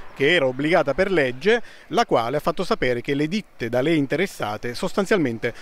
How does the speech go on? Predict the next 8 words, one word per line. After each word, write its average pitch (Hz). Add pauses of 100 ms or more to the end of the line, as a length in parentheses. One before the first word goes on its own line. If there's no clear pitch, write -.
(160)
non 220
erano 180
pronte, 160
non 202
erano 160
disponibili. 135
Anche 254
questo, -